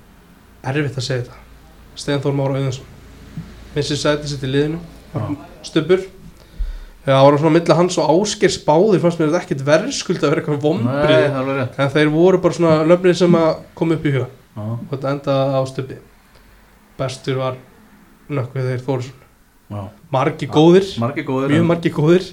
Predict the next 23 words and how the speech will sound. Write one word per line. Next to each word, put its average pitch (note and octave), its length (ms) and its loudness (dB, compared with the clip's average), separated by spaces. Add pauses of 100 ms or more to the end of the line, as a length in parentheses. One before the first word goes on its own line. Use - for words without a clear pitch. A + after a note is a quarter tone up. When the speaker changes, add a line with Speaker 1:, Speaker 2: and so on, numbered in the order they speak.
Speaker 2:
en A#2 180 -6
Nökkvi B2 240 -2
bestur. - 320 -12
Speaker 1:
Nökkvi B2+ 300 -6
bestur. - 240 -16 (800)
Speaker 2:
Og A#2 100 -8
þá C#3 100 -6
var C3 140 0
það B2+ 300 2 (260)
Íslandsmeistararnir, G3 920 -4 (300)
Speaker 1:
Já. C#3 140 0
Speaker 2:
Breiðablik. E3+ 540 -4 (1040)
Speaker 1:
Ehm, C#3 680 0 (520)
Speaker 2:
Hvað - 80 -14
var D3+ 120 2
Speaker 1:
bestur E3+ 360 2 (220)
í D#3 180 -4
mótinu D#3+ 420 0
var D3 160 0
Ísak C#3+ 240 -6
Snær C#3 320 -2
Þorvaldsson, D#3 460 -2
ákvæmandi. D#3+ 400 -4